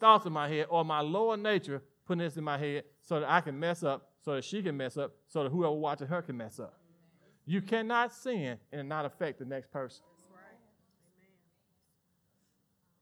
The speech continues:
Mm-mm. Your sin is not to yourself, baby. When you mess up, there's always somebody else involved. And the devil ain't gonna always. One thing that helped me to get my little self together,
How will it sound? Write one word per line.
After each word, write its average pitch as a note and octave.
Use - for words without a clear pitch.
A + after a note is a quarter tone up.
Mm-mm. F3+
Your G3+
sin C4
is A#3
not G#3
to G#3
yourself, F3+
baby. D3+
When E3
you C4+
mess A#3+
up, A#3
there's -
always F#3+
somebody D#3
else C3
involved. C#3+
And F3
the F3
devil B3
ain't A3
gonna G3+
always. G3
One F4+
thing D#4+
that A#3
helped D4
me C4+
to A#3
get A#3
my A3
little A3
self G3+
together, F#4+